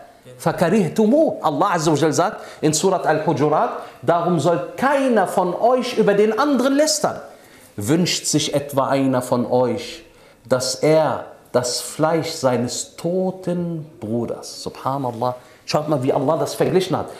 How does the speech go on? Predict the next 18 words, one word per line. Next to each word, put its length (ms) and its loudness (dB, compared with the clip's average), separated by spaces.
Wünscht 440 0
einer 260 2
von 220 0
euch, 480 0
wünscht 340 0
sich 180 2
einer 220 2
von 160 -2
euch, 200 2
dass 160 0
er 120 2
das 180 0
Fleisch 300 2
seines 420 0
toten 380 2
Bruders 380 2
verzehrt? 480 2
Wer 540 2